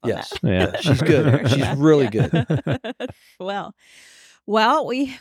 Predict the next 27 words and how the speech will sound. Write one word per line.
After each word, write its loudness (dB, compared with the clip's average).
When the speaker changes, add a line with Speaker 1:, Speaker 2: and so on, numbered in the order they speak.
Speaker 1:
greatly -2
appreciate 0
you -6
coming 0
and -2
talking 2
to -2
us 2
and -2
telling -6
us -8
all -4
the -10
good -6
things. -6
Is -4
there -2
anything -6
else -6
you -12
want -8
to -20
share -6
about -6
the -12
conference? -8
Speaker 2:
Um, 2